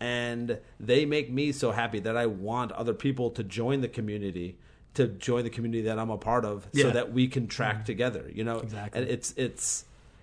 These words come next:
Speaker 1: it's invaluable.
Speaker 2: And I think, uh, the referral program, that's such a strong approach.
Speaker 1: Yeah.
Speaker 2: It's, there's, there's so much to be gained from that.
Speaker 1: Yeah.
Speaker 2: So it's, it's definitely something you never wanna overlook. Um, and aside from Peloton, what, what other brands do you think are doing a,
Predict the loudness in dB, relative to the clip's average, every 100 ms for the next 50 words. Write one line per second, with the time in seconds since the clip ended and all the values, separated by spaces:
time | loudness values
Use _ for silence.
0 | -6 -4 -4 -4 -2 -2 -4 -10 -18 -20
1 | -16 -8 0 2 2 0 -4 -16 -4 2
2 | 4 4 -2 -18 -20 -20 -6 2 2 6
3 | 8 8 8 4 4 0 -2 -2 0 0
4 | 0 4 6 6 2 0 0 0 0 -4
5 | -6 -6 -8 -10 -2 2 2 0 4 6
6 | 8 6 2 0 0 -2 -4 -4 -6 -6
7 | -2 0 0 -4 -6 -6 -4 0 0 0
8 | -2 -4 -4 -4 -2 -2 -4 -6 -6 -8
9 | -6 -6 -8 -12 -20 -20 -20 -20 -16 -14
10 | -14 -18 -20 _ _ _ -14 -4 -2 0
11 | 0 0 0 4 2 2 -4 -2 -4 -4
12 | -14 -4 0 2 4 4 4 2 -4 -2
13 | -2 0 -2 -6 -8